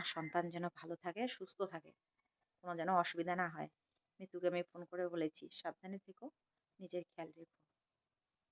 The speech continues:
যা হওয়ার হয়ে গেছে, বেশি টেনশন করো না,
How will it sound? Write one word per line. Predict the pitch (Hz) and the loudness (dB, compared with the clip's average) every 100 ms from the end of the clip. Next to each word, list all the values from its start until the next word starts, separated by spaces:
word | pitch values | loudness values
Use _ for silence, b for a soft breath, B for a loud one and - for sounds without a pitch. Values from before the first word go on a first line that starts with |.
| _ _ _ _ _ - _ _ _ 180 | _ _ _ _ _ -20 _ _ _ 0
যা | 175 | 2
হওয়ার | 165 175 170 | 6 6 8
হয়ে | 160 165 | 8 8
গেছে, | 180 247 | 8 8
বেশি | 202 180 | 8 6
টেনশন | - 180 175 190 175 | 2 -2 0 -2 -6
করো | 156 | -10
না, | 156 | -20